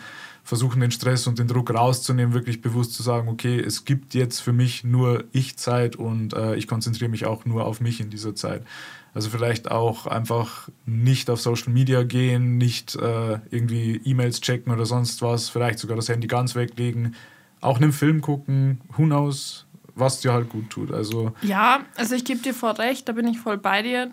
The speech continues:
Speaker 2: nur ich geh jetzt von so einer richtig akuten Situation aus, weißt du? Also wo
Speaker 1: Mhm.
Speaker 2: ich jetzt wirklich sag, so,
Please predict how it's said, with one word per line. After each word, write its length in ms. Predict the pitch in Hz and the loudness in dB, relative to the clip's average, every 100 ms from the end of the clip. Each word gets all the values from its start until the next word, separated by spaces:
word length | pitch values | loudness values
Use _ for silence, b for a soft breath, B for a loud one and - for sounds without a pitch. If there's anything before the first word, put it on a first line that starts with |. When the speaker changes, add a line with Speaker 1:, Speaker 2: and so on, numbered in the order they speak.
| 220 | -2
Speaker 2:
nur 300 | 220 220 - | 0 0 -4
ich 300 | 226 - - | -6 -8 -8
geh 100 | 220 | 0
jetzt 200 | 214 214 | 0 0
von 180 | - 214 | -4 -2
so 80 | 208 | 0
einer 180 | 202 208 | -2 -2
richtig 340 | 220 226 202 | -4 -4 -8
akuten 540 | - - 226 208 196 196 | -8 -6 -6 -4 -4 -4
Situation 680 | 190 - 175 190 - 185 | -4 -6 -8 -8 -10 -8
aus, 240 | 180 180 - | -8 -10 -10
weißt 380 | - 180 - - | -10 -10 -10 -6
du? 240 | 208 233 233 | -6 -6 -4
Also 260 | 208 127 120 | -2 4 6
wo 40 | |
Speaker 1:
Mhm. 20 | 202 | 6
Speaker 2:
ich 120 | 196 | 4
jetzt 180 | 208 208 | -4 -4
wirklich 340 | 214 214 202 | -4 -4 -6
sag, 240 | - 190 196 | -2 -4 -4
so, 380 | 190 185 190 | -8 -6 -6